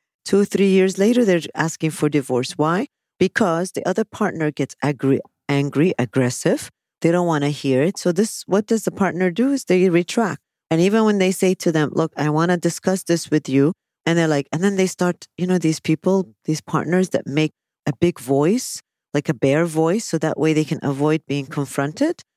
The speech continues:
And then these, that's why relationships don't work. I wanna be able to be in a relationship where I can come and approach you and say, "Look,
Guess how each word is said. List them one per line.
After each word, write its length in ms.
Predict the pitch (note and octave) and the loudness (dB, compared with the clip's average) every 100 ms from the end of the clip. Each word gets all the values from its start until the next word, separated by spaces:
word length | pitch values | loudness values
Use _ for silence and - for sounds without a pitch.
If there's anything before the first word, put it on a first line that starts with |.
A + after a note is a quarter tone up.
| _ - | _ -2
And 120 | A3+ | 2
then 120 | A#3 | 2
these, 260 | A#3 C#4 - F#3+ | 2 2 -2 -2
that's 240 | A#3 - | -2 0
why 260 | B3+ A#3+ - _ | 0 0 -4 _
relationships 720 | G3 G#3+ A3+ - A#3+ A#3+ A3 | -2 2 0 0 -2 -2 -2
don't 240 | - A3 A3+ | 0 0 2
work. 240 | B3+ G#3 A3 _ - | 0 0 -4 _ -2
I 80 | |
wanna 220 | F3 A#3 C#4 | 0 2 2
be 140 | B3 | 2
able 180 | G3 G3 | 2 -2
to 140 | - | -2
be 100 | E3 | -2
in 80 | E3+ | 0
a 80 | D#3+ | 2
relationship 520 | D#3+ D3+ D#3+ - D#3+ | 2 2 0 -4 -2
where 100 | C#3 | 0
I 80 | C#3 | -2
can 180 | - C#3 | -6 -8
come 200 | - D#3 | -4 -2
and 100 | C3+ | -2
approach 460 | B2+ - C#3+ - | -4 -2 -2 -2
you 60 | C3 | -8
and 100 | A#2+ | -4
say, 160 | - C3+ | -2 0
"Look, 200 | C3 | 0